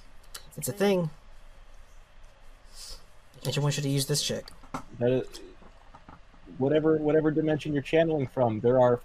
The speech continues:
Speaker 2: forehead things to go with it. <laughs>
Speaker 1: Uh,
Speaker 2: Sometimes
Speaker 1: and the
Speaker 2: it's
Speaker 1: only
Speaker 2: a
Speaker 1: one that we
Speaker 2: crown,
Speaker 1: know of so
Speaker 2: sometimes it's
Speaker 1: far.
Speaker 2: just a symbol carved on your face.
Speaker 1: It's a thing. We haven't met any good ones yet.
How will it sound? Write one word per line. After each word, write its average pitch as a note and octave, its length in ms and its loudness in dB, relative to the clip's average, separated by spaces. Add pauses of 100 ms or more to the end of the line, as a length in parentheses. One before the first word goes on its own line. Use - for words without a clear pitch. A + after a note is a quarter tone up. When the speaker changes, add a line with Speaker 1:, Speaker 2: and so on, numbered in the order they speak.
Speaker 2:
forehead C3 520 2 (800)
things D#3+ 460 0
to C#3+ 100 -2
go C3+ 180 2
with D3+ 300 2
it. A2 180 -6
<laughs> F3+ 140 6 (1160)
Speaker 1:
Uh, B2+ 340 -4
Speaker 2:
Sometimes E3+ 320 6
Speaker 1:
and E3 80 8
the - 40 6
Speaker 2:
it's F3 40 8
Speaker 1:
only G#3+ 140 10
Speaker 2:
a - 20 12
Speaker 1:
one A3+ 140 10
that - 100 12
we - 80 12
Speaker 2:
crown, G#3 40 8
Speaker 1:
know G#3+ 160 10
of G3+ 60 6
so A3 200 8
Speaker 2:
sometimes - 20 10
it's E3 80 6
Speaker 1:
far. C#3+ 400 6
Speaker 2:
just - 120 -10
a - 40 -14
symbol G3 240 2
carved C3+ 320 4
on B2+ 100 4
your A2 120 -2
face. A#2 440 -4 (400)
Speaker 1:
It's - 180 -4
a D3+ 60 0
thing. D#3 320 2 (400)
We C#3 140 2
haven't F3+ 220 8
met F#3+ 120 6
any E3 80 0
good D#3+ 140 8
ones C#3 240 4
yet. A2+ 220 -8